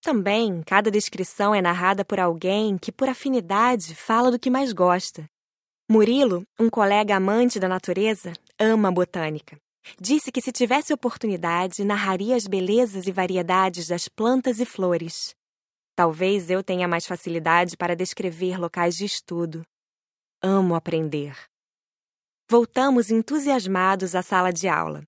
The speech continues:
repletos de ânimo e disposição. As opiniões foram calorosas. Não houve sugestões. Mudar o quê?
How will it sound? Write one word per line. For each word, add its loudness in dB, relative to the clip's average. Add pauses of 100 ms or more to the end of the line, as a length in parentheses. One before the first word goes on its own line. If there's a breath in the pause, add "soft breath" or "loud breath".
(140)
repletos -2
de -4
ânimo 2
e 0
disposição. -6 (800)
As -4
opiniões -4
foram -4
calorosas. -2 (240)
Não 2
houve 6
sugestões. -6 (160)
Mudar 2
o 4 (100)
quê? 2